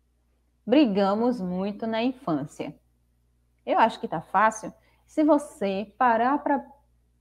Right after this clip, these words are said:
pensar e perceber os verbos que estão aí, a forma que os verbos estão escritos aí em cada frase. Então, se você se ligar no verbo,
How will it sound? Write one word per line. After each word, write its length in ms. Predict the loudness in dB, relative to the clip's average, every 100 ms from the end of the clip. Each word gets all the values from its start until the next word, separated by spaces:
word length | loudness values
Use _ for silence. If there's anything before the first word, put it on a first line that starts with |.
| _
pensar 640 | -2 -2 -4 -2 0 0 -4
e 80 | -10
perceber 800 | -2 -2 0 -4 -4 -4 -6 -10 _ _ _
os 240 | 0 0 0
verbos 600 | 4 6 6 4 -2 -2
que 100 | -6
estão 320 | -4 -4 -2
aí, 220 | -2 -4
a 100 | -8
forma 680 | -12 _ 2 2 2 -4 -6 _ _ _
que 120 | 0
os 100 | 2
verbos 360 | 2 0 0 0
estão 280 | -2 -2 -4
escritos 800 | -4 -6 -6 -4 -4 -4 -8 -10 _ _ _
aí 320 | -2 0 0
em 200 | 0 -2
cada 440 | 0 2 2 0 -2 _ _
frase. 500 | 0 2 0 -10 -18 _ _ _ _ _
Então, 120 | -18 -10
se 100 | -10
você 240 | -8 -14
se 140 | -10
ligar 260 | -6 0 0
no 140 | 0
verbo, 480 | 0 0 0 -2 -10